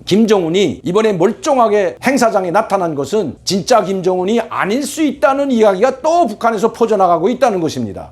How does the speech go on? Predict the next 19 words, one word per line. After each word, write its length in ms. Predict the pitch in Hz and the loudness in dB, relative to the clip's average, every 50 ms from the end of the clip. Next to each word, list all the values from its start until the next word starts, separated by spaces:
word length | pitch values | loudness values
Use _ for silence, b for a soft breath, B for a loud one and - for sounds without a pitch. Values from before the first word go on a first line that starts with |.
| - _ | -18 _
그런 320 | - 156 170 196 214 208 | 0 2 2 4 2 2
이야기들이 600 | 190 165 165 156 147 139 135 143 151 196 202 160 | 2 2 2 2 2 0 -4 -6 -6 -6 -8 -8
지금 280 | - 143 139 165 165 151 | -10 -8 -8 -8 -8 -8
많이 300 | 131 - - 131 156 165 | -10 -10 -10 -8 -6 -4
나오고 320 | 160 143 135 143 139 165 160 | -4 -2 -4 -2 -4 -4 -6
있습니다. 460 | 127 - 110 101 98 82 78 76 - - | -6 -8 -8 -10 -10 -10 -10 -12 -4 0
그런데 440 | 175 208 254 247 185 160 127 113 | 2 2 4 2 2 0 -2 -2
그 340 | - - 226 262 269 262 247 | -4 -4 -2 -2 0 -2 -2
이야기를 480 | 190 185 226 214 208 208 190 190 156 - | 0 2 2 2 2 0 -4 -6 -8 -8
뒷받침해 760 | - 185 156 - - 226 - - - - 214 208 202 196 180 | -10 -12 -4 0 0 0 0 -2 -6 -8 -6 -4 -4 -4 -4
주는 240 | 151 165 175 175 170 | -4 -6 -6 -6 -6
것 100 | 170 160 - | -6 -6 -4
같은 500 | 147 147 143 - - 208 233 233 233 b b b b b b b _ - - | -4 -4 -4 -2 -2 -4 -4 -4 -6 b b b b b b b _ -16 -6
김정은이 540 | - 196 226 254 247 269 247 233 214 180 - | -2 0 2 2 4 4 4 4 2 0 -2
스스로 480 | - - - 302 - - 349 320 285 | -4 -6 -8 -8 -6 -4 -2 0 0
입에서 400 | 254 226 196 202 170 - 151 135 | 0 2 2 0 0 0 -2 -2
"나는 460 | 123 135 165 220 262 277 269 214 - | -2 0 2 2 4 2 2 0 -2
가짜라는" 680 | - - 202 226 226 - - 233 214 208 202 190 185 175 | -4 -4 -2 -2 0 0 0 2 2 2 2 0 -2 0
말이 440 | 165 160 160 220 254 254 b b | 2 2 2 2 0 -2 b b